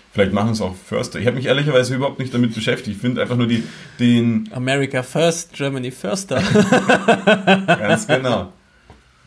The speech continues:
Speaker 2: Aber es, ähm, du kannst ja theoretisch für riesige Katastrophen sorgen, indem du einfach nur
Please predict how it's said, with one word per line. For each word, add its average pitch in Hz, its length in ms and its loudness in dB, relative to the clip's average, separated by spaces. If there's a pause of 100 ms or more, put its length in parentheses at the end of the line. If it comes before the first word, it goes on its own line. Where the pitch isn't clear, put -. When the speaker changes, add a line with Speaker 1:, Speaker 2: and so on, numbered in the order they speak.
(1400)
Speaker 2:
Aber 143 260 2
es, - 260 -6
ähm, 135 560 0 (160)
du 139 100 -4
kannst 190 300 2
ja 175 60 -2
theoretisch 170 880 -2
für 135 220 -8
riesige 151 320 -2
Katastrophen 143 640 -4
sorgen, 123 440 -2 (340)
indem 147 300 2
du 139 100 0
einfach 165 280 2
nur 175 360 0